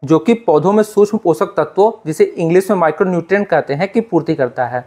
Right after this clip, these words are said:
और इसे प्राकृतिक इंसेक्टिसाइड के रूप में भी प्रयोग किया जाता है। संतरे के छिलके की खाद बनाने के लिए आप इस तरीके से दो तीन संतरे के छिलके ले लें और एक लीटर पानी में इसे मिला करके आप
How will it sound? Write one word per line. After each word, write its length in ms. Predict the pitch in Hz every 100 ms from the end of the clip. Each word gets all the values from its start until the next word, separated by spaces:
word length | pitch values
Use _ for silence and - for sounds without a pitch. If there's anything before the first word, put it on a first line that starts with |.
| _ _ _ _ -
और 220 | 151 -
इसे 220 | 160 - 226
प्राकृतिक 640 | 196 147 - 156 220 214
इंसेक्टिसाइड 640 | 170 151 160 - 190 170 175
के 60 | 156
रूप 160 | 143
में 120 | 147
भी 80 | 147
प्रयोग 320 | 214 156 156 -
किया 160 | 135
जाता 280 | 120 117 123
है। 180 | 127 - _ _ _ _ _ _
संतरे 340 | - 165 165 220
के 100 | 233
छिलके 340 | 220 175 180
की 100 | 220 226
खाद 300 | - 190 196
बनाने 320 | 170 151 143
के 140 | 147
लिए 300 | 135 135 196 214 _ _ -
आप 380 | 156 220 - _ -
इस 180 | 196 -
तरीके 320 | 175 165 175
से 140 | 175 208
दो 200 | 151 156
तीन 260 | 151 196 196 196
संतरे 360 | - 151 151 170
के 100 | 185
छिलके 360 | - 160 147 170
ले 180 | 143 131
लें 220 | 160 208 _ _ _ -
और 240 | 139 - -
एक 200 | 208 202
लीटर 240 | 185 156 170
पानी 320 | 156 135 143
में 120 | 175
इसे 340 | 208 156 147 165
मिला 240 | 147 139
करके 320 | - 131 196 240 - - _ _ - - _ _ _ _ 156
आप 360 | 190 214 -